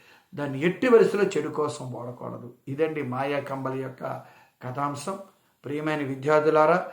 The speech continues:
ఈ పాఠ్యాంశ బోధన జరిగింది కాబట్టి మీరు ఖచ్చితంగా ఈ వీడియోని చూసి, ఆ, మరలా మీరు సొంతంగా కథను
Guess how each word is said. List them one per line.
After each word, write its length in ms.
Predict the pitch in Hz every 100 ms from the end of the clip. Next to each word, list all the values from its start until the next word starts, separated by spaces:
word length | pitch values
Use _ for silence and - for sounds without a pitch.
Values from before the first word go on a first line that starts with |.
| - _
ఈ 80 | 147
పాఠ్యాంశ 680 | 147 139 147 165 160 151 -
బోధన 500 | 135 139 160 147 131
జరిగింది 420 | 147 175 190 165
కాబట్టి 760 | 151 139 139 - 160 127 120 - - _
మీరు 300 | 131 151 196
ఖచ్చితంగా 520 | 208 175 - - 151
ఈ 40 | 147
వీడియోని 440 | 143 151 147 151 147
చూసి, 400 | 165 160 214 226 - _ _ _ -
ఆ, 100 | 143
మరలా 800 | 139 143 190 220 208 156 131 - - _ _ _ -
మీరు 560 | 156 175 160 135 127 - -
సొంతంగా 560 | 180 185 196 214 202
కథను 560 | - 165 175 170 135